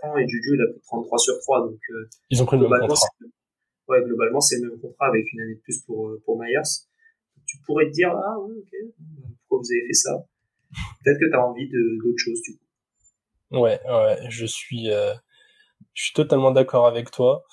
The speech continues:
Speaker 2: Franchement, euh, ils ont fait un pas de côté incompréhensible. Surtout que, on l'a dit, Mac Jones, il est pas dans les meilleures, euh, meilleures circonstances pour évoluer.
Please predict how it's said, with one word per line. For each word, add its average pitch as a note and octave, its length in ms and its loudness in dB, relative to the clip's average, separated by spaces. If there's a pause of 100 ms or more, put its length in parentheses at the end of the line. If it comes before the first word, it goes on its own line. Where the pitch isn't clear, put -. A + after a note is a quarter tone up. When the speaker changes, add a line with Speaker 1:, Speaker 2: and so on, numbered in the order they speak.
(540)
Speaker 2:
Franchement, D3 640 4
euh, A#2 280 0 (1500)
ils C3+ 160 2
ont C#3 60 4
fait C#3 340 -2
un B2 140 -4
pas F#3 180 2
de F#3 140 -12
côté D#3+ 440 0 (1120)
incompréhensible. D#3+ 880 0 (880)
Surtout - 400 -2
que, C#3 120 0
on B2 260 2
l'a B2 160 4
dit, C#3+ 160 -2
Mac A#2+ 220 2
Jones, C#3 160 -2 (100)
il G#2+ 100 0
est - 100 -8
pas C#3+ 120 4
dans C#3 160 -2
les B2 120 2
meilleures, C3 460 2
euh, A2 300 2 (1120)
meilleures A#2 480 0
circonstances - 1000 -4
pour D3+ 180 2
évoluer. A#2+ 460 0